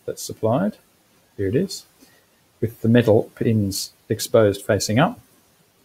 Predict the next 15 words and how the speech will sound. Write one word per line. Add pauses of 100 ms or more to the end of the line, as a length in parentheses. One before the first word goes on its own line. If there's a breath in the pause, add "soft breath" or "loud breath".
(880)
we
gently (500)
insert
that (380)
like
so (280)
into
the
connector. (880)
Okay? (1300 soft breath)
And
then (2250)
clamp
it
shut.